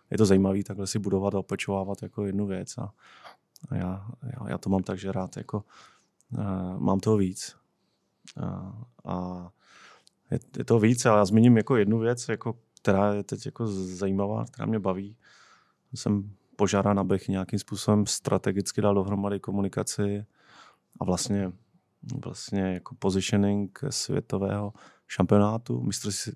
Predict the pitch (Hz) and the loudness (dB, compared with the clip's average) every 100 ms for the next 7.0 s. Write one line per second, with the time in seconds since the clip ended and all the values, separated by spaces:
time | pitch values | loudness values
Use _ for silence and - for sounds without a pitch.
0 | - - 110 - 101 98 - 104 101 104 | -8 2 2 6 6 6 2 0 4 4
1 | 95 98 - 208 104 104 101 - 104 - | 4 2 0 -2 -2 -2 -4 -4 -4 0
2 | 98 - 95 - 208 - 101 95 - - | 0 0 -4 -2 -4 -4 -8 -8 -10 -20
3 | - - - _ _ _ 120 - - 104 | -20 -20 -20 _ _ _ -8 -6 0 2
4 | 95 95 92 98 98 101 107 - - - | 2 2 2 2 2 -2 -8 -10 -8 -4
5 | 95 - 98 98 101 98 95 92 90 95 | -4 -2 -4 -2 -2 -2 -6 -8 -8 -6
6 | - 104 110 117 107 92 98 104 113 117 | -2 0 0 -2 -4 -4 -6 -8 -10 -12